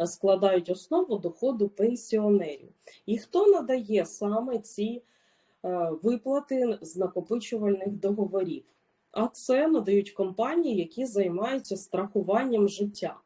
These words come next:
І якщо ми подивимось у нас в Вікіпедії, ввіб'ємо слово «страхування життя в Україні», то ми прочитаємо, що за, на Заході виплати за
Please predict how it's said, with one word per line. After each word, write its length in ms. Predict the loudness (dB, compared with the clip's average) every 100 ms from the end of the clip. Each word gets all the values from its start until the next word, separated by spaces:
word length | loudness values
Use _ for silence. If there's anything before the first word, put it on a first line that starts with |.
| _ -20 -8
І 100 | -2
якщо 400 | 0 0 0 0
ми 300 | 2 6 6
подивимось 760 | 4 -2 -2 -2 0 -2 -4 0
у 60 |
нас 320 | 2 2 -2 -8
в 20 |
Вікіпедії, 840 | -8 -6 -6 -4 -4 -2 -2 -2
ввіб'ємо 640 | 0 0 0 0 0 -2
слово 400 | -8 -2 -2 -2
«страхування 680 | -8 -10 -8 -6 -4 -4 -6
життя 300 | -10 -8 -6
в 100 | -6
Україні», 600 | -6 0 4 6 6 4 -2 -20 -6
то 200 | 4 4
ми 120 | 4 0
прочитаємо, 840 | 0 -2 -2 -4 -2 -2 -4 -10
що 280 | -2 0 0
за, 320 | 0 -2 -2 _ -20 -20 -6 4
на 140 | 4
Заході 720 | 4 0 0 -2 0 0 0
виплати 680 | 0 -2 -2 -2 -2 -2 -4
за 380 | -4 2 4